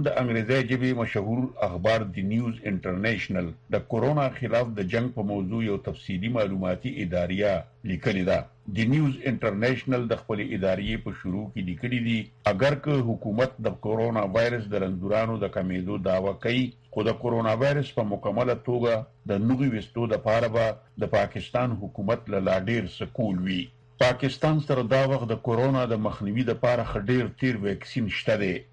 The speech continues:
او د فایزر بایوټیک کمپنۍ جوړ یو لک نور ویکسین به د کوویکس پروګرام لاندې د جمعې په ورځ پاکستان ته ورسي. خو اوس مسله دا ده چې آیا حکومت به زیات نه زیات خلک ویکسین لګولو ته راضي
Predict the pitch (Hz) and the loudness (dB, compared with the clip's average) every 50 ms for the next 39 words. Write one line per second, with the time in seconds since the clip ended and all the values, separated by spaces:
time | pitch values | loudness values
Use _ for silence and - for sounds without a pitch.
0 | _ - 107 104 95 104 98 - - 117 117 123 120 120 131 120 117 98 110 101 | _ -2 -2 0 0 -2 -2 -2 0 0 0 2 0 0 0 0 0 2 2 2
1 | 101 98 95 - 120 117 120 - - - 107 95 92 - 113 113 110 107 98 92 | 2 0 -2 -2 -2 -4 -4 -2 -2 -2 0 0 -2 -4 -2 -2 -2 -2 -4 -2
2 | 113 123 120 101 101 98 - - - - 110 104 117 120 131 123 120 120 117 113 | -2 0 0 0 -2 -4 -6 -10 -14 -8 -2 0 2 2 2 2 2 0 -2 -2
3 | 104 107 113 127 135 131 120 107 104 98 85 - - - 143 143 139 131 127 120 | -4 -2 0 2 2 0 0 -2 -2 -2 -4 -4 -4 -2 0 2 2 4 4 2
4 | 117 113 - - - - - 101 95 - - 107 98 101 113 127 127 - - - | 2 0 -6 -14 -10 -6 -4 -4 -4 -2 -4 -4 -2 0 0 0 0 -2 -6 -2
5 | - 107 104 104 107 113 117 113 110 98 104 107 117 120 120 117 120 120 107 107 | -2 0 0 2 2 2 2 2 2 2 2 2 2 2 0 -2 -4 -4 -4 -4
6 | 92 - 98 95 101 120 123 123 - 104 101 110 107 107 - - 92 92 92 - | -6 -4 -4 -2 0 0 -2 -2 -2 -2 -2 -2 -2 -4 -2 -2 -2 0 -2 -4
7 | 98 87 - - 110 107 104 98 - 98 98 107 110 101 98 92 - - 98 85 | -8 -8 -4 -4 -2 -2 -2 -4 -4 -2 0 0 0 0 -2 -4 -4 -6 -6 -6
8 | 76 - - - - 123 113 - - 165 151 - - - 135 123 - 123 117 135 | -6 -8 -12 -8 -4 -4 -2 0 0 0 0 0 0 0 0 2 2 2 2 2
9 | 135 113 131 135 147 139 139 131 127 131 - - 113 117 127 135 131 123 107 104 | 2 2 2 2 2 2 0 -2 -2 -4 -2 0 2 2 2 2 2 0 -2 -4
10 | 95 - - 107 113 127 131 - 185 120 101 90 117 123 131 127 - - 104 101 | -6 -6 -4 -2 -2 -2 -2 -2 -4 -6 -4 0 2 2 2 0 -2 -6 -6 -6
11 | 95 98 117 117 120 - - 123 113 120 123 120 - 104 101 98 87 - - - | -2 0 0 -2 -2 -2 -2 -2 0 0 -2 -6 -6 -6 -6 -6 -6 -6 -6 -4
12 | 117 123 117 107 101 98 98 113 123 123 113 92 - 101 90 85 - - - - | -4 -2 -2 -2 -4 -2 -2 -2 -2 -2 -2 0 2 2 2 0 -2 -8 -6 -2
13 | 117 107 101 104 104 107 127 131 | 2 2 2 2 2 0 -2 -4